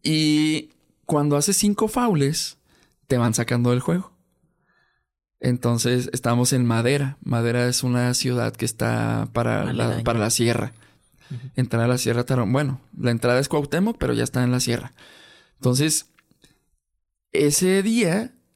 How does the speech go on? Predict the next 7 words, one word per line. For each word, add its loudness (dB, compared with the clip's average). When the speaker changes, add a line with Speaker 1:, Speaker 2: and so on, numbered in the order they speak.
Speaker 1:
a 0
los 2
cinco, 0
hicieron 0
cinco -4
faules, -4
todos. -4